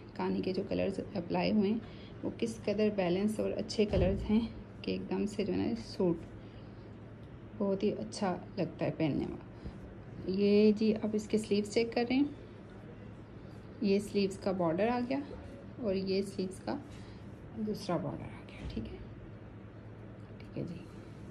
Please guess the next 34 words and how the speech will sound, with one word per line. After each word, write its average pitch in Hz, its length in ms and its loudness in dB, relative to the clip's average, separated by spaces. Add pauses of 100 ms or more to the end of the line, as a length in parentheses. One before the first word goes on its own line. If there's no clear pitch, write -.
बहुत 214 220 2
ही 262 60 4
खूबसूरत 254 420 8
ड्रेस 233 340 4
है। 233 160 6
और 208 160 6
लाइट 190 320 4
कलर 226 340 2 (460)
में 196 380 6
जो 180 180 4 (240)
लेना 180 380 8
चाहता 180 320 0
है 185 140 2 (420)
उसके - 260 0
लिए 175 200 4
बहुत - 840 -6
अच्छा 170 240 0
ऑप्शन 180 300 0
है। 202 140 0 (580)
है 185 240 6
ये 196 200 4
समर 196 360 2
के 214 140 0
सूट 202 300 2
हैं, 196 120 6 (340)
सिल्क 208 200 8 (100)
कानी 196 340 4
है 196 100 2 (880)
और 170 260 6
जो 175 140 0
है 170 80 6
ना 190 120 4 (520)
हैंड 214 280 6
वीविंग 202 420 6